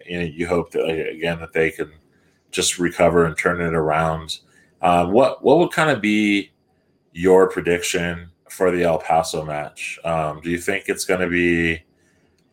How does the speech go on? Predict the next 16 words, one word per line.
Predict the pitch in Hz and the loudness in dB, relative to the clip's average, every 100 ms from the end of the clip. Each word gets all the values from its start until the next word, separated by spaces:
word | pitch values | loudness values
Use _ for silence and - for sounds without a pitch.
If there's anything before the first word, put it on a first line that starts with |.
| - _ _ | -20 _ _
like, | 95 90 85 - _ _ - | 2 2 2 -8 _ _ -6
do | 98 | -4
you | |
think | 95 110 117 | -2 -2 -2
we | 110 | -4
could | 101 | 0
pull | 110 104 | 4 6
a | |
result | 101 90 95 98 | 6 4 4 2
against | 98 101 98 - | 2 -2 -2 -2
them? | 95 92 | -2 -2
Do | 90 | -4
you | |
think | 82 90 87 87 | -4 -4 -6 -2
that | 87 | 0
it's, | 87 85 - - - | 0 -2 -4 -8 -10